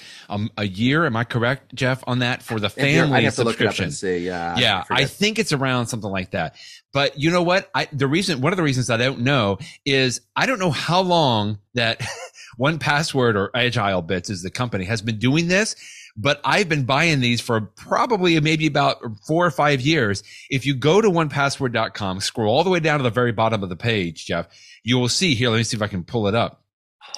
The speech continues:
Speaker 1: You'll
Speaker 2: I
Speaker 1: see
Speaker 2: see what you're doing here.
Speaker 1: that there is a gift card option there. So instead of me paying the full price, you can get a twenty-five dollar gift card for twenty-five dollars. You can get a fifty dollar gift card for fifty dollars.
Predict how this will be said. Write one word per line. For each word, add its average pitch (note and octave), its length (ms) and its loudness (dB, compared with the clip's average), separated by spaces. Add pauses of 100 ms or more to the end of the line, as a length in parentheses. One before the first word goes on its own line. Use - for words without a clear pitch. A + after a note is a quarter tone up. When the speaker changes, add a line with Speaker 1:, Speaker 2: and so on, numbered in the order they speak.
Speaker 1:
You'll C3 160 2
Speaker 2:
I B2+ 80 2
Speaker 1:
see G#3 140 2
Speaker 2:
see G3 80 4
what C#3 180 4
you're A2 80 2
doing G2+ 240 0
here. F2 380 -4
Speaker 1:
that C#3 260 2
there E3 180 2
is D3 520 0
a B2 260 0
gift D3+ 540 0
card F2 640 -2
option G2 420 -2
there. F#2 400 0 (300)
So D#3+ 260 0
instead G3 380 0
of C4+ 100 0
me F#3+ 160 -2
paying D#3 400 0
the B2 100 2
full D#3 300 -2
price, B2 500 0 (240)
you C3+ 160 0
can D3 180 -2
get C3+ 180 2
a A2 100 2
twenty-five A#2+ 480 -2
dollar C#3 240 2
gift C#3+ 240 -4
card F3 380 0 (100)
for B2 180 2
twenty-five A2 440 -2
dollars. F#2+ 340 0
You A2 80 -6
can A2 80 -6
get G#2+ 120 0
a G2 100 0
fifty E3+ 320 -4
dollar G#2 220 2
gift F#2 240 -4
card G2 360 -2
for G2 380 -2
fifty A#2 320 -4
dollars. F2+ 360 -2